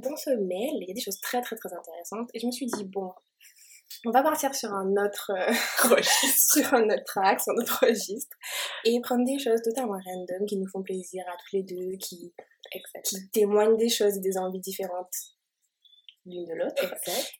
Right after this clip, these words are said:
Speaker 1: Et, euh, disclaimer avant que les gens <laughs> partent dans des trucs. Euh, on n'a pas, euh, l'autorité de ce qui rend sexy ou pas.
Speaker 2: Ouais.
Speaker 1: C'est, euh, c'est nos points de vue, mais je trouve que ça peut être intéressant de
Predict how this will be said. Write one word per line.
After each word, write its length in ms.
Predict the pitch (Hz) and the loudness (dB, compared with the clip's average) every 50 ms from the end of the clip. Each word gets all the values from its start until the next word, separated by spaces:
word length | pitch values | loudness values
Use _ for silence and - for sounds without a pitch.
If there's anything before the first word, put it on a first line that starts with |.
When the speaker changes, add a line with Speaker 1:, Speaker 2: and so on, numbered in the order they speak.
| _ | _
Speaker 1:
Et, 200 | 240 247 254 262 240 | 4 8 8 8 8
euh, 200 | 220 214 208 208 208 - _ _ _ _ _ _ _ - 156 - | 8 6 4 4 2 -4 _ _ _ _ _ _ _ -14 -8 -8
disclaimer 580 | 202 190 220 226 220 - - 220 202 190 180 180 | -4 -2 0 0 0 2 2 2 2 4 2 0
avant 360 | 185 190 180 175 165 165 170 | -2 -2 -2 -2 -2 -4 -6
que 140 | - - 202 | 4 4 4
les 260 | 202 - 185 180 190 | 6 6 4 4 10
gens 20 | |
<laughs> 1000 | - 185 185 - 370 381 381 - 523 539 554 554 - 605 - - 285 - - 254 | 10 12 12 12 10 10 12 12 12 12 12 12 10 8 12 12 12 12 12 12
partent 300 | 262 - 381 - - - | 12 12 8 6 6 2
dans 100 | 254 196 | 0 2
des 180 | 208 202 220 220 | 4 4 4 4
trucs. 300 | - - - 226 247 277 - - - - - - - - - - - - _ 214 | 4 2 0 0 0 0 -6 -10 -8 -6 -4 -4 -4 -6 -8 -10 -12 -4 _ 6
Euh, 340 | 220 220 214 214 208 208 - - - - - _ _ _ _ - | 8 10 10 12 10 10 8 6 2 -6 -16 _ _ _ _ 2
on 60 | 226 | 4
n'a 220 | 220 220 208 196 196 - - | 4 6 6 6 4 4 4
pas, 360 | 220 220 240 247 240 240 226 214 | 4 6 6 6 6 6 4 4
euh, 120 | 208 208 | 4 6
l'autorité 680 | 220 214 208 202 208 208 196 196 202 196 - 202 196 | 10 10 8 10 8 4 4 4 2 0 -2 -2 -2
de 80 | 190 196 | -2 -2
ce 120 | 190 - - | -6 -6 -6
qui 100 | 196 185 | -6 -4
rend 140 | 180 185 | -4 -4
sexy 560 | - - 190 190 - - - - 185 190 185 190 | -6 -6 -4 -2 -2 -2 -2 -2 -4 -4 -2 -2
ou 100 | 185 185 - | -4 -4 0
pas. 300 | - - - 180 190 349 | 0 2 4 4 4 4
Speaker 2:
Ouais. 60 | - - - - _ _ | 2 0 -6 -16 _ _
Speaker 1:
C'est, 400 | - - - - - 202 196 190 | -2 0 2 4 4 4 4 4
euh, 320 | 180 180 185 185 190 190 196 | 0 -2 -4 -4 -6 -6 -4
c'est 160 | - - 202 | -2 -2 0
nos 180 | 190 190 190 190 | 0 0 0 2
points 180 | - 208 208 208 | 2 2 4 4
de 100 | 208 202 | 4 2
vue, 180 | 190 220 285 | 4 2 4
mais 80 | 285 226 | 4 4
je 60 | 208 | 2
trouve 120 | - - - | 0 -2 -2
que 80 | 208 | -2
ça 240 | 196 - 226 196 196 196 | 0 2 2 0 2 2
peut 80 | 214 | 0
être 120 | 214 214 - - | 0 0 0 -2
intéressant 640 | 196 190 - 214 208 208 202 208 - - 208 208 | -2 -2 0 -2 0 0 0 -2 -2 -2 -2 -2
de 180 | 208 190 180 | -2 -2 -4